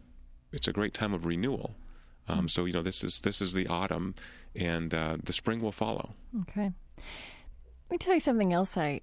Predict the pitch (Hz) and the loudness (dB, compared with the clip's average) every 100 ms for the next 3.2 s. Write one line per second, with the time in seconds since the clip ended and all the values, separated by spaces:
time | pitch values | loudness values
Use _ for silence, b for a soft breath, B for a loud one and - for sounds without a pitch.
0 | - 170 165 170 170 170 127 98 95 135 | -4 -2 0 0 0 -2 -2 -2 -2 -4
1 | - 135 147 - - 156 165 165 160 131 | -4 -4 -6 -10 -8 -2 0 0 -2 -4
2 | - 143 131 147 - - - - - 170 | -4 -4 -4 -6 -6 -8 -8 -10 -4 -2
3 | 147 151 | -2 -2